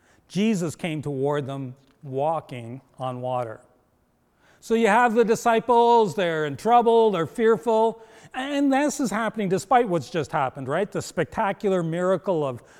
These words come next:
the feeding of five thousand men, plus women and children, then add to that twelve basketfuls of leftovers.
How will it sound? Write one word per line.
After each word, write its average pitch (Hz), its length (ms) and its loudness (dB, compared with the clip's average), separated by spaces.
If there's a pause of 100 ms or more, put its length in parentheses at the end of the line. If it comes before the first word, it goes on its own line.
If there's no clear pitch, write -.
(120)
the 156 80 -10
feeding 202 400 -4
of 151 80 -8
five 180 360 -8
thousand 147 500 -4
men, 196 340 -4
plus 135 240 -10
women 190 320 -4
and 143 140 -8
children, 185 500 -4 (280)
then 156 140 -6
add 180 320 -2
to 190 100 -2
that 180 280 0
twelve 170 520 0
basketfuls 175 800 -2
of 131 100 -6
leftovers. 175 840 -2